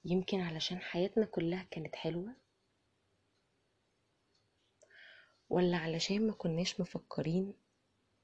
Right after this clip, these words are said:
إن لما هنكبر هتبقى الحياة بالشكل ده، ولا علشان سندريلي وقصصها وسنو وايت هما اللي عملوا فينا كده؟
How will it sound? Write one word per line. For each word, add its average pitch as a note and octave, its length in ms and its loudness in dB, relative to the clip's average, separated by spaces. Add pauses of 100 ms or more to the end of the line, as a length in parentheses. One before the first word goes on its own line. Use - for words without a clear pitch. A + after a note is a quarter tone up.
(1040)
إن E3 140 6
لما D#3 340 2
هنكبر F3 420 0
هتبقى E3 280 -2
الحياة D#3 340 0
بالشكل D3 540 -2
ده، C#3 160 -8 (4000)
ولا F3+ 300 4
علشان G3+ 680 2 (680)
سندريلي F#3 720 4
وقصصها - 680 -2
وسنو E3+ 580 2
وايت E3+ 440 0 (1900)
هما F3+ 300 4
اللي E3 120 2
عملوا D#3 300 -6
فينا D3+ 280 -6
كده؟ E3 320 -14